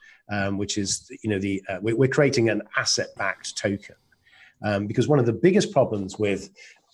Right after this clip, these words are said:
Bitcoin and all of the cryptocurrencies is lack of intrinsic value. Um, and what that means is people don't really know what's behind these cryptocurrencies.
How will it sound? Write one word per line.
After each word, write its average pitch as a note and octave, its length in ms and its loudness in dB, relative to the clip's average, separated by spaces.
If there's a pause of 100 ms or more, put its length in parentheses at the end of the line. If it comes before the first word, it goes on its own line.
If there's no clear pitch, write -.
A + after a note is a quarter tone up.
(180)
Bitcoin C#3 540 0
and C#3+ 160 4
all F#3 160 8
of C3+ 60 6
the C3 60 6
cryptocurrencies G#2+ 1040 0 (380)
is A#2 240 4
lack C3 420 4
of A#2 100 4
intrinsic G#2 600 2
value. E2 400 -2 (500)
Um, G#2 260 4
and A#2 120 4
what F3+ 140 6
that C3 160 4
means A2+ 320 6
is F#2+ 280 0 (260)
people C4+ 220 2
don't F3 220 4
really C#3 340 8
know A#2+ 420 8
what's G2+ 420 0
behind G#2+ 480 0
these F2+ 160 -4
cryptocurrencies. - 960 -8